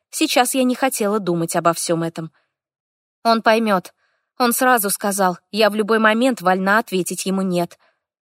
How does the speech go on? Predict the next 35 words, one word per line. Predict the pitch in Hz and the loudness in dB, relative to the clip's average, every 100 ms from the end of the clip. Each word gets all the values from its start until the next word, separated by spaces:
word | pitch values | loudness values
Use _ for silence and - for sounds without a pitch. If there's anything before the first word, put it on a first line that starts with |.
| _ _ - | _ _ -10
Убедившись, | 220 233 214 311 - 294 - | -6 -4 0 0 0 -4 -4
что | - - | -6 0
огромный | 208 208 302 254 - | 0 2 2 2 -2
узел | 233 247 262 226 | -4 -2 0 0
вышел | 190 190 175 | -2 -4 -2
достаточно | 165 170 - 160 165 - 180 | 0 0 0 -2 -2 -8 -6
крепким, | - 269 - 247 - - _ | -2 -4 -2 -4 -4 -20 _
я | 294 320 | 0 0
повернулась | 320 226 185 185 196 202 | 2 -2 0 0 -2 -4
к | - | -2
подруге. | 196 202 220 190 185 _ _ _ | -2 0 -2 0 -2 _ _ _
Голос | 208 233 277 294 277 | 0 2 4 2 2
мой | 285 | 0
был | 214 202 | 0 -6
твёрд. | - 180 170 - - _ _ _ _ _ _ _ _ 254 | -4 -2 -2 -4 -20 _ _ _ _ _ _ _ _ -2
"Рэйчел, | 247 208 - 180 - _ _ _ _ _ | 0 -2 -4 -10 -14 _ _ _ _ _
ты | 247 | -6
же | 208 214 | -4 -2
знаешь | 262 285 214 - | 0 2 0 0
мои | 202 196 | -2 -2
чувства | 220 - 185 185 | -6 -6 -4 -4
к | |
Г... | 180 196 185 _ - - - - - - | -2 -2 -2 _ -20 -20 -20 -20 -16 0
мистеру | 262 - 269 | 0 2 2
Форбидену. | 269 320 294 196 175 170 160 160 _ _ _ _ | 2 4 4 2 0 0 -2 -8 _ _ _ _
И | 254 | -8
теперь, | - 226 262 311 | -6 -2 -2 -2
когда | 233 190 | 0 0
мы | 196 202 | 2 0
обе | 180 175 | 0 -2
знаем, | 190 220 262 190 | 0 2 2 -2
что | - | -2
он | 185 185 | -2 0
не | 196 | 0
монстр, | 254 254 - 180 | 0 0 -4 -10